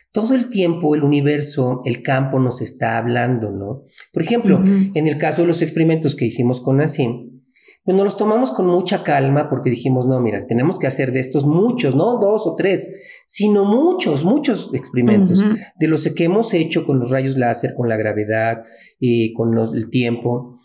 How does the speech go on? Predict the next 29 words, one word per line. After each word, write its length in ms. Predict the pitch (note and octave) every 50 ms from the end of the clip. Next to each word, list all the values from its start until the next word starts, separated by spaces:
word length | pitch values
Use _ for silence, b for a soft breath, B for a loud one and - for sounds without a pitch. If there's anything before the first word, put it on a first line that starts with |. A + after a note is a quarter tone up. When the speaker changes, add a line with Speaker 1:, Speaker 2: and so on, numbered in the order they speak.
| B B _
Speaker 1:
Tenemos 360 | - E3 E3 G3 B3+ D4 D4 -
que 80 | -
hacerlos 420 | D#3 - - F3 E3+ E3+ F3 D#3 D3
más 200 | C#3+ C#3+ D#3 -
y 60 | - C#3
ponerlos 560 | D3 D#3 D#3+ F3 F#3+ G#3+ A#3+ C4+ C#4 C4+ -
con 120 | - F#3 F3
mucho 240 | F3+ G3 F#3 A#3+
rigor". 440 | A3+ G3 D#3+ C3 B2+ B2+ C3+ C#3 C3+
¿Por 220 | C#3+ D#3+ D#3 D#3 -
qué? 340 | - G#3+ G3 F#3 - - - - - _ B B B B B B B B B B _
Porque 560 | - D#3 D#3+ D#3 - - D#3 D#3+ D#3+ D#3+ D#3+ -
de 120 | C#3+ D3+ C#3
pronto 680 | - E3+ F3 F#3 G#3 G#3+ - - - D3 D3+ F3 - -
esto 280 | - E3 D#3+ - F#3+ -
que 100 | - -
te 120 | - C3+
empieza 420 | C3 C3 C3 D3 C#3+ C#3+ C#3 C#3 E3
a 40 | D3
ocurrir 520 | C#3 D#3 D#3 C#3 C3+ C3+ B2+ A#2+ A#2+ - B B B B B B _
se 220 | - - - C#3
va 120 | C3 D3 C#3+
a 80 | C#3+
convertir 520 | - D3+ D3+ C#3 C3+ B2 C#3 - C3+ B2+ A#2+
en 160 | A#2+ A#2 -
confianza, 720 | - A#2+ A#2 A2+ - - C3 B2 B2 B2 A#2+ A#2 - A#2+
en 80 | A2 A2+
una 160 | B2 C3+ C3+
gran 240 | C3 B2+ B2 A#2